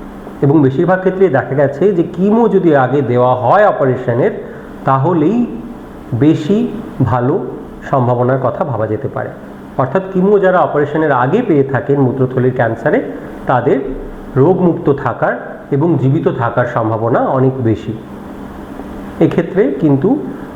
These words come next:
আমাদের শুরুতেই কোনো টার্গেটেড বা ইমিউনোথেরাপি এসব অপশন নেই। যাদের again আমাদের যাদের, আহ, ছড়িয়ে পড়েছে বা ক্যান্সার প্রাথমিক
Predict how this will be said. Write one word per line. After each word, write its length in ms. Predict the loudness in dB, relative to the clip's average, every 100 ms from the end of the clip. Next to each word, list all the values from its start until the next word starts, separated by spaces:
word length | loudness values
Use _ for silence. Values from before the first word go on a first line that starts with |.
| 0
আমাদের 300 | 2 4 2
শুরুতেই 520 | 2 2 2 2 2
কোনো 300 | 4 4 4
টার্গেটেড 600 | 2 2 2 2 2 2
বা 80 | 2
ইমিউনোথেরাপি 720 | 4 4 4 2 2 0 2
এসব 340 | 0 0 0 0
অপশন 320 | -2 0 0
নেই। 300 | 4 4 2 0 -8 -12 -14 -2
যাদের 500 | 2 2 2 0 -2 -8 -14 -16 -8 -2
again 400 | 2 4 4 2 -2 -8 -12 -6
আমাদের 360 | 2 2 4 2
যাদের, 400 | 2 2 2 0 -2
আহ, 920 | -6 -8 -14 -10 -2 2 4 4 2
ছড়িয়ে 300 | 2 2 4 2
পড়েছে 500 | 0 0 2 2 0 -6 -12 -10 -2
বা 460 | 2 2 0 -6 -12 -14 -16 -16 -16 -16 -16 -4
ক্যান্সার 420 | 0 2 2 0
প্রাথমিক 440 | 2 0 2 2